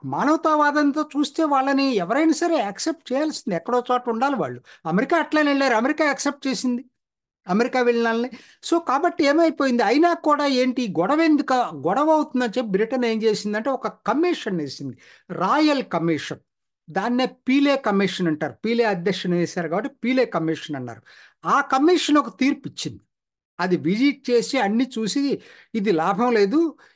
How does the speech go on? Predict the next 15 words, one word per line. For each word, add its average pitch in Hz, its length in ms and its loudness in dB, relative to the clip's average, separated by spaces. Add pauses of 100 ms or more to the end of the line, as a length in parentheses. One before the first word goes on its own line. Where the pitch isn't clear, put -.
(120)
ఎందుకనంటే 233 580 0
వాళ్ళు 156 400 0
ఉన్నారు, 254 380 0
వీళ్ళు 214 320 0
ఉంటున్నారు 196 420 0
ఇక్కడ, 254 360 -4 (360)
కాబట్టి 277 500 0 (580)
దీనికి 233 260 2
పరిష్కారం 294 680 0
ఏంటంటే 240 440 0
రెండు 247 280 4
దేశాల 254 440 2
పరిష్కారం, 190 720 -2 (560)
పదిహేడు 302 600 4
శాతం 254 800 0